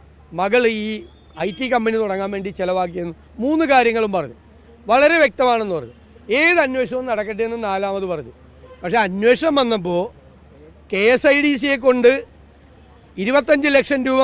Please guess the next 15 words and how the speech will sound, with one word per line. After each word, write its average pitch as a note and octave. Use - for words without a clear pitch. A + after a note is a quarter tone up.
മുടക്കി A#3+
ഡൽഹിയിൽ C#4
നിന്ന്, C4
സുപ്രീം C4
കോടതിയിൽ B3
നിന്ന് B3
അഭിഭാഷകനെ A#3
കൊണ്ട് A3+
ഹൈക്കോടതിയിൽ C4+
കേസ് A3+
കൊടുപ്പിച്ചു. G3
മകളെ A#3
കൊണ്ട് A#3+
ബാംഗ്ലൂർ A3+
ഹൈക്കോടതിയിൽ A#3